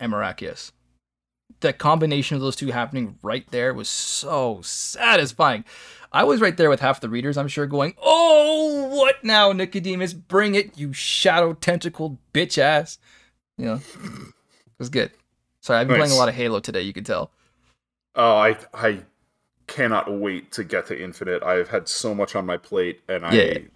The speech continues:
Speaker 2: I just, just have not had the time, and I'm not gonna have the time, at least for a few more days, 'cause I have to read Peace Talks
Speaker 1: Sucks,
Speaker 2: in
Speaker 1: yeah. I'm at about
Speaker 2: forty-eight
Speaker 1: twenty percent of the way
Speaker 2: hours.
Speaker 1: through the game, yeah. <laughs>
Speaker 2: Um, yeah, uh, but we're,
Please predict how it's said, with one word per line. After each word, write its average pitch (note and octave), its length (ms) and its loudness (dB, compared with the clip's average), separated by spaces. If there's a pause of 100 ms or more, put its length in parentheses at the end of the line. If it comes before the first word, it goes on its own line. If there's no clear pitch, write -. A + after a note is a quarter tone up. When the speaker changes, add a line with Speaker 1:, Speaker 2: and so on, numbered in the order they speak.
(120)
Speaker 2:
I G2+ 120 -4
just, G2 300 -4 (260)
just - 220 -8
have G#2+ 180 2
not F#2+ 160 -4
had G2 120 -2
the - 40 -12
time, F#2 240 -6
and F#2 100 -4
I'm F#2+ 120 -4
not F#2+ 160 -2
gonna F#2 140 -4
have E2 200 -4
the - 80 -14
time, F#2 120 -6
at D#2+ 60 -14
least F2 200 -10
for E2+ 100 -8
a D2+ 40 -10
few G2 160 -10
more E2 160 -4
days, D2+ 180 -6
'cause - 140 -12
I F2 40 -2
have D#2+ 100 -6
to F2 80 -10
read D#2+ 220 -12
Peace - 240 -10
Talks G2+ 340 2
Speaker 1:
Sucks, D2+ 140 -8
Speaker 2:
in D2+ 60 -8
Speaker 1:
yeah. D#2+ 160 -8
I'm F#3 140 0
at G3+ 60 6
about C3+ 120 4
Speaker 2:
forty-eight A2 120 4
Speaker 1:
twenty A#2+ 200 0
percent F2+ 160 2
of F2 60 0
the E2 40 -2
way E2 60 -4
Speaker 2:
hours. A2 140 -6
Speaker 1:
through - 100 -12
the G#2 80 -10
game, G#2+ 260 -8
yeah. A#2 260 -4
<laughs> - 60 -20 (640)
Speaker 2:
Um, G#2 460 0 (840)
yeah, F#2+ 260 4 (180)
uh, E2+ 340 0
but F#2 320 -4 (540)
we're, D3 180 2